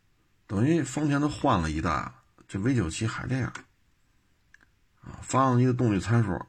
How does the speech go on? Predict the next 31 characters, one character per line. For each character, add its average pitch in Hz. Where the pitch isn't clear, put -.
啊， -
底 87
盘 104
的 117
强 107
化 107
程 92
度， 98
包 110
括 107
第 110
一 107
排、 107
第 107
二 104
排 95
的 95
舒 101
适 98
度 92
啊， -
包 120
括 117
你 95
的 82
一 95
些 107
越 110
野 67
配 101
置 -